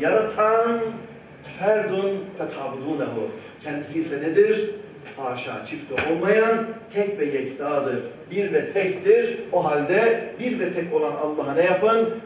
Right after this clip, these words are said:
"Fetabudunehu." Ona ibadet edin, ona kulluk edin. Öyle ki, "Ve la te-," he. He, "fefirru ilallah." Allah'a koşun. Allah'a varın.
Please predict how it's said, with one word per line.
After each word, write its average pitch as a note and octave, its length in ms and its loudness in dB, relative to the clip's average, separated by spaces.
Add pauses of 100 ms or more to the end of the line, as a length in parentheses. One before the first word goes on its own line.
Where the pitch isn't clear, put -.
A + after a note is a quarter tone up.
"Fetabudunehu." D#3 1500 4
Ona D3+ 280 0
ibadet E3 920 2
edin, D#3+ 320 4 (100)
ona C3 200 -2
kulluk D3+ 560 0
edin. C3+ 340 -2 (240)
Öyle G3 300 4
ki, B3 360 0 (200)
"Ve G#3+ 100 6
la A3+ 280 2
te-," B3 140 2 (280)
he. D#3+ 100 -2 (1600)
He, B3 140 2 (240)
"fefirru B3 460 4
ilallah." D3 680 0 (380)
Allah'a C3+ 460 -6 (100)
koşun. - 260 -12 (720)
Allah'a C#3+ 500 0
varın. A#2 220 0